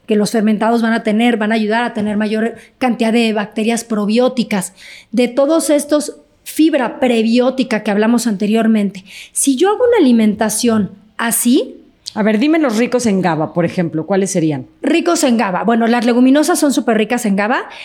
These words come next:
Speaker 1: La semillita del jitomate, número uno en gaba.
Speaker 2: Todo eso
Speaker 1: O sea, es
Speaker 2: inflama muchísimo. ¿No me debería de inflamar?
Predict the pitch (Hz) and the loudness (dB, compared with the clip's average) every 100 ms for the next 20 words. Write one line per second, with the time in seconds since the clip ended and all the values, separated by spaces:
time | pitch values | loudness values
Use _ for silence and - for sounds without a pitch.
0 | - - 247 262 254 254 254 262 311 349 | -14 -2 0 2 2 4 4 2 2 2
1 | 277 - 226 220 240 247 269 269 269 240 | 2 0 -2 2 2 2 0 0 2 4
2 | 247 220 214 208 190 - - _ _ - | 4 2 0 -2 -4 -10 -16 _ _ -2
3 | 269 285 254 254 269 269 262 269 233 214 | 0 2 2 0 0 0 2 2 0 -2
4 | 233 196 208 196 233 269 254 202 208 233 | -4 -2 0 0 2 2 2 2 0 -2
5 | 214 180 175 | -2 -4 -4